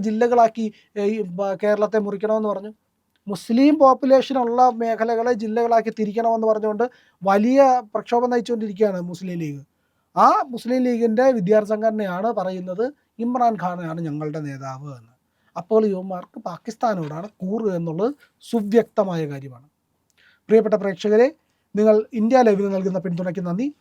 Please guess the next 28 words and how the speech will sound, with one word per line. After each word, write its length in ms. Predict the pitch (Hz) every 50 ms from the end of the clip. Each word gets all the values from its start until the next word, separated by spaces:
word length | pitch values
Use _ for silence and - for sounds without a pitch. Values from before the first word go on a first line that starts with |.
| _ _
നിങ്ങളുടെ 280 | 190 208 220 220 202 202
പിന്തുണ 420 | 170 196 185 185 196 196 196 185 170 -
സബ്സ്ക്രിപ്ഷൻ 440 | 214 190 - - 262 - - 262 240 190
ആയിട്ടാണ് 360 | 175 180 165 175 170 175 175
ലഭിക്കേണ്ടത്. 500 | 170 156 160 - 180 175 165 180 196 262 285 - _ _ _ _ _ _ -
ആ, 140 | 180 180 175
സബ്സ്ക്രൈബ് 440 | 175 214 - - - 233 226 220
ചെയ്യുന്നതിനായിട്ട് 580 | 214 202 196 196 196 196 190 190 185 185 170 190
ഇന്ത്യ 280 | 196 196 190 190 202 196
ലൈവിൻ്റെ 300 | 190 190 185 190 180 180 180
ലോഗോയിൽ 340 | 175 180 175 190 185 180 185 175
ക്ലിക്ക് 220 | 185 175 170 - 190 160
ചെയ്യുക, 380 | 185 175 175 180 175 240 254 247 -
ചാനലിനകത്തേക്ക് 640 | 190 185 190 196 190 185 170 180 170 190 185 170 190 160
പ്രവേശിക്കും, 560 | 170 170 175 180 165 - 190 165 - 269 277 - _ _ _ _ -
അവിടെ 360 | 220 226 233 226 214 196 196
സബ്സ്ക്രൈബ് 540 | 185 - 220 214 - - - 262 254 233 208 196 170
ബട്ടൺ 240 | 175 170 - 190 190
അമർത്തുക, 320 | 180 180 170 160 185 180 185 185 190 196 -
ഒപ്പം 300 | 214 180 214 214 214 220
ബെൽ 220 | 208 233 269 285 277
ഐക്കൺ 300 | 247 240 240 - 214 208
അമർത്തിയാൽ, 400 | 190 190 175 - 208 202 214 226 233 - _ _ _ _
ആ, 220 | 185 180 175 180 185 196 175 -
കൃത്യമായി 340 | 208 180 226 208 196 196
നോട്ടിഫിക്കേഷൻ 600 | 190 196 202 202 240 214 220 196 202 180 - 196 185
നിങ്ങളിലേക്ക് 440 | 190 185 185 180 180 180 170 - 170
എത്തും. 240 | 147 - 240 254 254